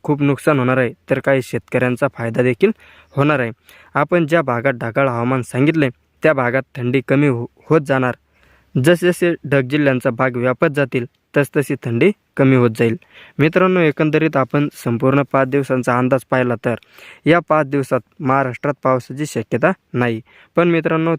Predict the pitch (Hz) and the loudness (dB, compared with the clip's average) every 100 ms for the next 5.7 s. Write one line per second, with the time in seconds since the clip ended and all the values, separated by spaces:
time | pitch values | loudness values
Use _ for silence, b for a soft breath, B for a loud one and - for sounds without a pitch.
0 | - 135 131 127 139 127 123 139 135 131 | 0 0 2 2 2 2 2 2 2 0
1 | 123 120 139 147 127 113 _ _ - 165 | 0 0 2 2 -2 -6 _ _ 0 0
2 | 151 123 131 123 B B B - 143 147 | 0 -2 -2 -6 B B B 0 4 6
3 | 160 180 - _ _ 135 143 143 131 123 | 4 2 -2 _ _ 2 4 4 2 -2
4 | 175 - 143 139 139 123 139 135 123 131 | -6 -2 0 2 0 0 2 0 -4 0
5 | 147 156 160 151 139 127 | 0 2 2 2 0 0